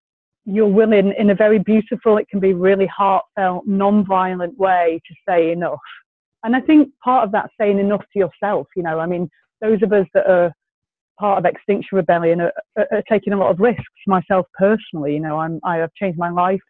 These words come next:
to make activism at the centre, and I could get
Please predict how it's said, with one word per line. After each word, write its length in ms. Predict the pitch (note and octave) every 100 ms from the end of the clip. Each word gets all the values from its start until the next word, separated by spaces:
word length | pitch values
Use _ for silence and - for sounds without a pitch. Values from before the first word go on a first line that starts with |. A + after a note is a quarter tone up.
| _ -
to 60 |
make 220 | E3+ E3 - -
activism 500 | E3 - E3 D#3+ E3
at 60 | -
the 80 | -
centre, 500 | F#3 G3 F#3+ G3+ F3+
and 200 | D3+ D3+ - _ F#3
I 120 | D3+ -
could 120 | E3
get 160 | D3+